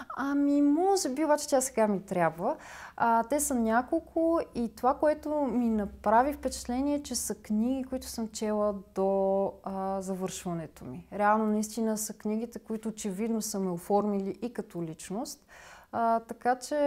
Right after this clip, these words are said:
м, е много любопитно. Читателят понякога наистина е много стиснат от към споделяне на емоции. Има го това съревнование: „Аз прочетох тази книга първи,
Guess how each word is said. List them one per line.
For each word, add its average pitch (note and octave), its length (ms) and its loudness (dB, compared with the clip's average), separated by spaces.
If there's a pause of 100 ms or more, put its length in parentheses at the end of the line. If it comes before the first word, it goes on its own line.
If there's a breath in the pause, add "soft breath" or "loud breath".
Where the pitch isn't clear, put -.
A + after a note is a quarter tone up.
(420)
м, A#3 320 -2
е G3+ 40 -2
много B3 400 0
любопитно. B3+ 680 -4
Читателят C4+ 680 -4
понякога B3 400 -2
наистина A3+ 420 -2
е A#3 40 0
много G3+ 420 0
стиснат F3 720 -4
от - 100 -14
към G3+ 140 -6
споделяне G3 680 4
на F3+ 140 2
емоции. E3+ 440 -2
Има C4+ 140 0
го C4+ 80 -2
това A#3+ 200 2
съревнование: G3+ 1000 2 (320 loud breath)
„Аз A3 240 2
прочетох G3+ 480 -4
тази F#3 320 2
книга F3+ 400 -4 (220)
първи, F#3 600 -4